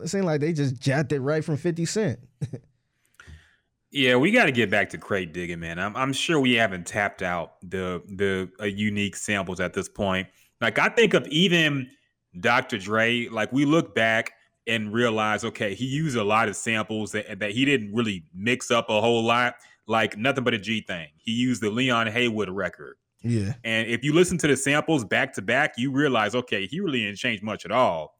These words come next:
Speaker 1: Yeah.
Speaker 2: But at least we hadn't heard that song before.
Speaker 1: Mm-hmm.
Speaker 2: You know, like, that wasn't a huge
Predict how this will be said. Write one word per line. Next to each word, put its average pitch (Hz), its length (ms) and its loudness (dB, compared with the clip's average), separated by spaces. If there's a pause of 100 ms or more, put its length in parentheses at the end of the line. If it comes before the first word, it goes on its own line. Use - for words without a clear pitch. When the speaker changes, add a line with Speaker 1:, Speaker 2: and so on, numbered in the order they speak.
(160)
Speaker 1:
Yeah. 113 260 2
Speaker 2:
But 160 100 4
at 160 80 6
least 269 240 4
we 240 120 2
hadn't 175 260 4
heard 156 560 6
that 127 280 4
song 110 680 -2
before. 95 600 -2 (360)
Speaker 1:
Mm-hmm. 113 220 -2
Speaker 2:
You 117 80 0
know, 95 400 2 (240)
like, 113 160 -2
that 156 200 4
wasn't 165 260 4
a 127 100 2
huge 160 640 -4